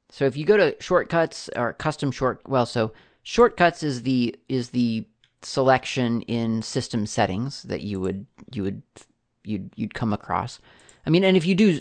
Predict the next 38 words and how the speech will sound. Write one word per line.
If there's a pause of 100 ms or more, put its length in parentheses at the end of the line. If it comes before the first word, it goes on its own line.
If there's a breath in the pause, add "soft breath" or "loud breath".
(100)
do
a
search
for
hotkey,
it
does
come
up
with
shortcuts.
So
within
the
shortcuts
panel, (380 soft breath)
there
are
two
selections.
You
can (380)
go
to, (120)
uh,
shortcuts, (320)
shortcuts, (420 loud breath)
uh,
or
custom
shortcuts.
So
shortcuts
are
the
ones
that
are,